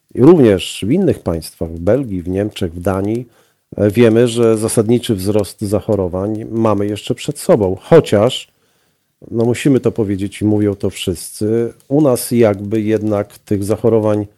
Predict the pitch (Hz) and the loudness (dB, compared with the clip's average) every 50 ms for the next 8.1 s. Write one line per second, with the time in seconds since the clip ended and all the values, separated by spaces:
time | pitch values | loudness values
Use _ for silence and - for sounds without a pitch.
0 | _ _ _ _ _ _ _ - 110 120 117 110 117 110 104 107 - - - 110 | _ _ _ _ _ _ _ -2 0 2 2 4 2 2 0 -2 -8 -4 -2 0
1 | 110 107 104 101 101 110 117 - 123 120 117 113 120 120 117 - - 113 110 113 | 0 2 2 0 0 -2 -4 -4 -4 -4 -2 -2 -4 -4 -6 -4 -4 -4 -4 -4
2 | - - - 131 113 101 104 104 101 - - 120 117 113 110 101 101 101 104 - | -4 -6 -4 -4 -2 0 0 -2 -2 -2 -2 0 0 2 2 0 0 -2 -4 -6
3 | - _ _ _ _ _ _ _ _ _ _ - - 123 120 107 104 110 104 101 | -12 _ _ _ _ _ _ _ _ _ _ -4 0 2 2 2 2 2 0 0
4 | 110 110 - - - 160 - - - - 82 76 - - - 90 92 95 98 98 | -2 -6 -4 2 2 2 2 0 -8 -12 -12 -12 -12 -12 -8 -4 -4 -2 -2 -4
5 | 95 - - - _ _ _ _ _ _ _ _ _ _ - 113 - 131 107 113 | -6 -10 -14 -18 _ _ _ _ _ _ _ _ _ _ -4 -2 -2 -2 -2 -2
6 | 117 - - 87 87 107 110 120 110 110 110 110 107 107 107 107 - - _ _ | -2 -2 -2 -4 -4 -4 -6 -8 -8 -4 -2 -2 0 0 -2 -4 -6 -10 _ _
7 | _ _ _ _ _ _ _ _ _ _ _ _ _ _ - - 107 101 - - | _ _ _ _ _ _ _ _ _ _ _ _ _ _ -6 -4 -4 -4 -4 -6
8 | - | -12